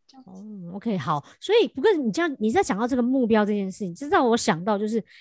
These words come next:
Speaker 2: 诶，我们其实人啊会设目标，可是为什么有时候不敢去做？你觉得为，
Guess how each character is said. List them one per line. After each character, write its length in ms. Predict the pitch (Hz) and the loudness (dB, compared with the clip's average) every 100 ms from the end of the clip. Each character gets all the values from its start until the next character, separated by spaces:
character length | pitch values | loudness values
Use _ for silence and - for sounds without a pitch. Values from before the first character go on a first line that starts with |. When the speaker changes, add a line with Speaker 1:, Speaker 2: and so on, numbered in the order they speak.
| - | -4
Speaker 2:
诶， 160 | 277 - _ _ _ | -4 -4 _ _ _
我 100 | 233 | 4
们 100 | 320 480 | 6 6
其 140 | 294 | 4
实 160 | 285 269 | 4 4
人 280 | 208 190 | 6 6
啊 140 | 208 214 | 6 6
会 100 | 262 | 4
设 220 | - 247 | 6 4
目 140 | 226 | 4
标， 240 | 196 190 180 | 2 0 0
可 100 | 214 | -2
是 220 | 330 285 | -4 -4
为 100 | 320 | -2
什 160 | 254 185 | 0 0
么 100 | 175 | -2
有 140 | 147 | -2
时 120 | 139 | -2
候 180 | 202 190 _ | -2 -2 _
不 80 | - | -6
敢 300 | 202 147 117 | -2 -2 -2
去 220 | - 202 | -8 -8
做？ 400 | 160 - 185 127 - _ _ _ _ _ - | -8 -8 -10 -10 -14 _ _ _ _ _ -16
你 80 | |
觉 160 | 170 190 | -6 -4
得 180 | 196 202 | 0 2
为， 120 | 233 | 2